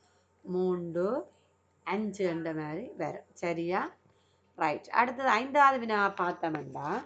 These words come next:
இந்த சரீரம் கிடைத்தது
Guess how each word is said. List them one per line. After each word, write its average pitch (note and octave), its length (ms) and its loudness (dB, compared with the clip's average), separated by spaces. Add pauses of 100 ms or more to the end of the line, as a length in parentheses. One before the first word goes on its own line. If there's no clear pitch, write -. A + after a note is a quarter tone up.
(840)
இந்த D4 460 -2
சரீரம் G3+ 880 0 (560)
கிடைத்தது G#3+ 760 -2